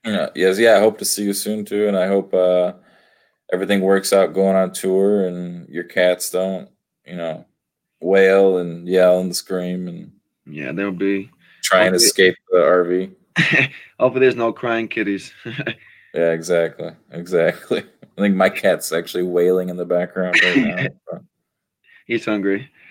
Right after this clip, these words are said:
Speaker 2: Well, like I said,
Speaker 1: Yeah.
Speaker 2: brother, thank you again, dude.
Speaker 1: No problem, man. I appreciate the talk, and, uh, hopefully I see you soon.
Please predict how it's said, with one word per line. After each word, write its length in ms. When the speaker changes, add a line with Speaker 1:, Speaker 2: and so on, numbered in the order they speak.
Speaker 2:
Well, 160
like 80
I 40
said, 180
Speaker 1:
Yeah. 80
Speaker 2:
brother, 260
thank 220
you 80
again, 300
dude. 260
Speaker 1:
No 160
problem, 400
man. 240
I 100
appreciate 760
the 100
talk, 420
and, 220
uh, 380
hopefully 420
I 60
see 180
you 80
soon. 320